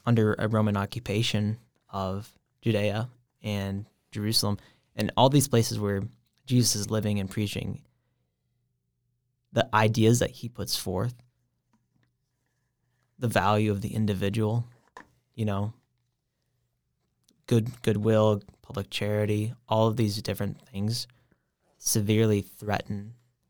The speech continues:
the legitimacy of the current ruling order. And you definitely see that with how the Pharisees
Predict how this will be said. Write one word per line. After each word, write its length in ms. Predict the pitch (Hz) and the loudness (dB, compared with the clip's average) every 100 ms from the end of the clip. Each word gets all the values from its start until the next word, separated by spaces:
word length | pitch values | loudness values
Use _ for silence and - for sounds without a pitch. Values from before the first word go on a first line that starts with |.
| _ _ | _ _
the 80 | 110 | -2
legitimacy 840 | 101 98 - 104 107 107 - 104 - - | 0 0 0 0 0 0 0 -2 -6 -4
of 400 | 101 98 101 - _ _ _ _ - | -4 -4 -10 -18 _ _ _ _ -20
the 60 | - | -14
current 360 | - 110 - | -6 -4 -4
ruling 540 | - 107 104 101 95 95 | -10 -12 -8 -6 -4 -6
order. 380 | 95 95 131 123 _ _ _ _ _ _ _ _ - | -6 -4 -4 -4 _ _ _ _ _ _ _ _ -2
And 180 | 117 113 | 4 4
you 80 | 110 | 4
definitely 380 | 110 117 104 104 | 4 2 0 0
see 180 | 120 | 0
that 180 | 101 98 | 0 -2
with 160 | 101 - | -4 -8
how 300 | - - 98 | -12 -10 -8
the 100 | 98 | -8
Pharisees 680 | - 104 101 104 104 101 | -4 -2 0 0 -2 -4